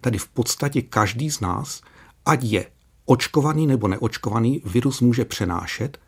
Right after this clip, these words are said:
ale to není nic špatného, my to jenom musíme vědět a podle toho se patřičným způsobem chovat. Očkování brání tomu, aby ten virus ne-, nepřešel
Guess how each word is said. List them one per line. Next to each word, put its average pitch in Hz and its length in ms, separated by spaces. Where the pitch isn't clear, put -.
ale 120 120
to 120 260
není 127 260
nic 143 160
špatného, 120 640
my 95 100
to 117 120
jenom 120 180
musíme 120 500
vědět 95 500
a - 80
podle 131 260
toho 151 180
se 131 180
patřičným 139 540
způsobem 127 480
chovat. - 520
Očkování 110 880
brání 123 360
tomu, 123 380
aby 135 140
ten 131 200
virus 101 500
ne-, 120 180
nepřešel 170 760